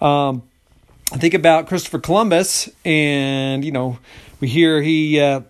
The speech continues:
he sailed the ocean blue, fourteen ninety-two, right? Well, my wife and I were talking about him yesterday, and she mentioned that he had actually landed, um, on the Caribbean islands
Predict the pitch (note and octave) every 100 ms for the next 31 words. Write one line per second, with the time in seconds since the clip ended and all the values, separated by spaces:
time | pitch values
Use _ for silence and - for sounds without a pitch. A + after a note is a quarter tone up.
0 | _ - C#3+ C3+ - D#3+ D3 E3 E3+ E3
1 | - E3+ D#3+ F#3 E3 C3 F3+ F3 F3 E3
2 | D#3 C#3 F3 B2+ C3 E3 G3+ - - -
3 | D#3 D#3 - _ _ _ _ _ _ _
4 | - C#3 C3+ D3+ D3+ C3+ B2 D3+ C#3+ C3+
5 | C3+ B2+ C3 C#3+ - B2 B2 D3 - -
6 | - - - - _ E3+ D3+ D3 C#3+ C#3+
7 | - G#3 C4 G3+ D#3+ C3+ E3+ D#3 D#3+ G3
8 | D#3 D#3+ D3+ G3 F3+ E3+ G3+ - G3 C#3+
9 | C#3+ C#3+ C#3 C#3 C3+ C#3+ C3+ - _ _
10 | _ _ _ _ - D3+ C#3 C3+ C3+ C3
11 | A#2+ - _ _ _ _ _ _ - D#3
12 | D3 F#3+ F3+ D#3+ G#3 F#3 B2 B2+ A#2 F#2+
13 | - - - -